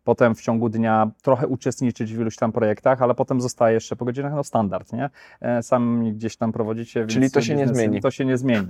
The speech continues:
Speaker 1: nie? Dokładnie. Em, więc no niestety, znaczy jeżeli idziesz drogą przedsiębiorcy, no to w kra-, w każdej branży właściwie, jeżeli chcesz być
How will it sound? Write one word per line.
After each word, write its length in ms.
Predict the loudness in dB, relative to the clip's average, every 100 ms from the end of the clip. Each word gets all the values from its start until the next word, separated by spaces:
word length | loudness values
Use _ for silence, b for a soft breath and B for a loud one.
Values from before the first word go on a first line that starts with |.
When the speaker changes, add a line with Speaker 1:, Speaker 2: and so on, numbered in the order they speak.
| -4
Speaker 1:
nie? 120 | -2
Dokładnie. 500 | -2 0 0 0 -6 B B B B
Em, 600 | 2 4 4 4 4 2 0
więc 340 | 2 2 2 4
no 120 | 6
niestety, 400 | 6 6 4 4
znaczy 260 | 0 2 6
jeżeli 600 | 8 8 6 2 0 0
idziesz 320 | 0 0 -4
drogą 560 | 0 4 6 6 2 0
przedsiębiorcy, 1120 | -4 -4 -2 -2 2 4 4 2 2 4 4 b b b -8
no 100 | -4
to 160 | -4
w 280 | -6 -18 -20
kra-, 260 | -2 -2 -2
w 80 | _
każdej 460 | -4 -2 0 2
branży 400 | 4 6 6 4
właściwie, 380 | 2 2 0 -4
jeżeli 260 | -2 -2 -6
chcesz 220 | -4 -6
być 200 | -6 -4